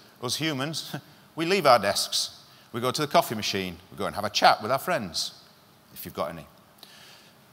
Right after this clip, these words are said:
<laughs> A robot definitely doesn't have any friends. It just sits there working, so why have a screensaver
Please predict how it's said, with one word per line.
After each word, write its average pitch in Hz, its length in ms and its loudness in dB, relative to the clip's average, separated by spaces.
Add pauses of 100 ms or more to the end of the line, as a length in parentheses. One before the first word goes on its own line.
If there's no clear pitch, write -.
(280)
<laughs> 123 160 -2 (1600)
A 139 60 -2
robot 196 640 2
definitely 190 320 4
doesn't 107 240 -4
have 95 160 -2
any 95 100 -6
friends. 82 460 -10 (600)
It 170 80 -2
just 175 200 2
sits 208 220 2
there 110 180 0
working, 147 460 -2
so 160 140 -4
why 180 200 4
have 175 140 0
a 156 60 -8
screensaver 98 760 -4